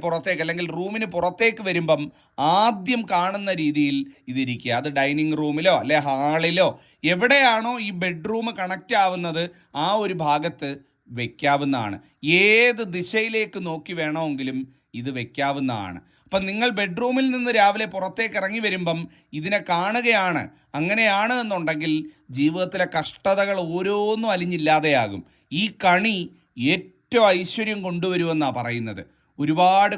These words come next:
കോടീശ്വരന്മാർ അവരുടെ വീട്ടിൽ ചെയ്തു വച്ചിരിക്കുന്ന ഒരു കാര്യമാണ്. അതിൻ്റെ ഉയർച്ച അവർക്ക് കിട്ടുന്നുമുണ്ട് എന്നുള്ളതാണ്. ഇതാണ് ഒന്നാമത്തെ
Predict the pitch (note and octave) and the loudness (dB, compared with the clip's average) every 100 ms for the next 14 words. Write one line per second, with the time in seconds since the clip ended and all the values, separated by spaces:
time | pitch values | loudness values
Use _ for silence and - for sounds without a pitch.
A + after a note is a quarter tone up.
0 | E3 F3+ G3+ - G#3+ G3+ G3 F3+ E3 D#3 | -2 -2 -4 -4 -2 -2 0 0 0 -6
1 | - _ C3 D3 D#3+ D#3+ D3 D3+ F3 D#3+ | -12 _ -6 -2 -2 0 0 0 -6 -6
2 | D3+ D#3 G3 F3 F3+ D#3+ D3+ F3 D#3 C#3+ | -4 -2 -4 -8 -8 -10 -6 -6 -2 0
3 | D3 E3 C#3 C3 C3 _ _ - D3 F3+ | 0 0 0 -2 -8 _ _ -2 0 0
4 | G#3 F3+ F3 F3+ A3+ G#3 D#3+ C3 D#3+ C#3+ | -2 -2 -2 -4 0 0 0 -2 -4 -6
5 | - _ _ - A#2+ - F3+ F#3 F3+ D#3 | -8 _ _ -10 -10 -8 -6 -4 0 0
6 | C#3+ C#3+ C#3+ C#3+ C3+ A2+ A#2+ B2+ G2 - | 0 -2 -4 -2 -2 0 0 0 -2 -10
7 | _ _ _ F3+ A3+ A#3 F#3+ D#3+ D3+ - | _ _ _ 0 4 4 2 -2 -6 -12
8 | _ _ - D3 E3+ F#3 G3 G3 F#3 C#3 | _ _ -2 0 2 2 2 2 -2 -4